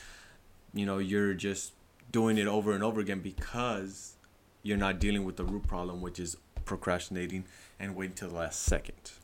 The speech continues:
Imagine if Apple or Samsung procrastinated on what they did, you know, like, "Oh yeah, we're gonna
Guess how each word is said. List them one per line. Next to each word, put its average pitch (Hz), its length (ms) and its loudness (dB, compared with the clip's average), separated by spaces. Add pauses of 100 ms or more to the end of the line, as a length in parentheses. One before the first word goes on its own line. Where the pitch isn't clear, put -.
(540)
Imagine 107 400 4
if 101 200 -2
Apple 101 400 2
or 92 40 0
Samsung 92 720 0 (180)
procrastinated 90 800 0
on 87 180 -8
what 87 160 -8
they 101 160 0
did, 87 240 -6
you 90 80 -8
know, 92 160 -4
like, 95 180 0
"Oh 151 140 10
yeah, 151 220 10
we're 117 140 2
gonna 113 260 4